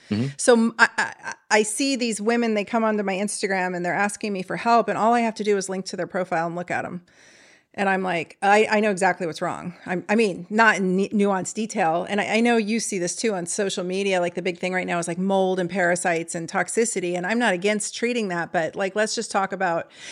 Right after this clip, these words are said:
Speaker 2: you know, and hormone balancing. But let's talk about the root cause of all of these. Like, parasites don't glom on to a system as readily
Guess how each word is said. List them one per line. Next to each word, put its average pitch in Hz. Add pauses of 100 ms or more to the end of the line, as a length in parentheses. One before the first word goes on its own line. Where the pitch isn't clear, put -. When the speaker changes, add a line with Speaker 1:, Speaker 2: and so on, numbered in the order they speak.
(120)
Speaker 2:
you 302
know, 202
and 175
hormone 233
balancing. 196 (280)
But 226
let's 269
talk 302
about 254
the 185
root 196
cause 220
of 180
all 156
of 147
these. 135
Like, 170
parasites 233
don't 196
glom 180
on 185
to 175
a 165
system 170
as 180
readily 185